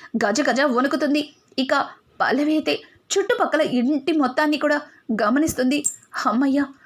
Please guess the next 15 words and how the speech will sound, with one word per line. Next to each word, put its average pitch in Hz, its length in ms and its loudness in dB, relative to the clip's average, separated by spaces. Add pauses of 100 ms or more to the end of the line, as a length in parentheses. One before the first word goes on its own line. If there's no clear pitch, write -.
(160)
సమయానికి 285 760 0 (300)
ఇంట్లో 392 440 0
ఎవ్వరూ 254 300 2
లేరు. 311 280 2 (420)
ఒకవేళ 226 460 0 (360)
ఆ 254 100 0
తింగరుడే 269 680 0
గనక 277 340 0 (440)
ఇంట్లో 247 320 0
ఉంటే 277 400 0 (280)
నన్ను 262 280 2 (560)
చంపి 302 340 2
పడేసేవాడు" 294 640 0 (220)
అని 269 100 0
చెప్పి 285 380 -2